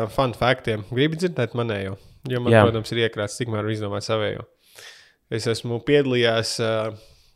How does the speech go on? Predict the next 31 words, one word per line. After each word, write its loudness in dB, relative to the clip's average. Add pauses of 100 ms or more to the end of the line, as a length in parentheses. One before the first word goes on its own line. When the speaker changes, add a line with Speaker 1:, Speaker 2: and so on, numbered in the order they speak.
(540)
Speaker 1:
es -6
zinu, -10
prāta 4
spēles, -4
zinu, -6
tur -10
kaut -4
kādas -6
šādi -6
tad -4
cilvēki -4
piedalās. -4
Speaker 2:
Jā. 2 (160)
Speaker 1:
Bet 2
es 6
piedalījos 0
tādā, 2
kas -6
bija -4
speciāli -2
veltīta -2
seriālam -2
Office. -4 (560)
Speaker 2:
Mm, 4
tu -18
tur -2
piedalījies? 0
Speaker 1:
Jā, 2 (200)
un -8
mēs -4
dabūjām -2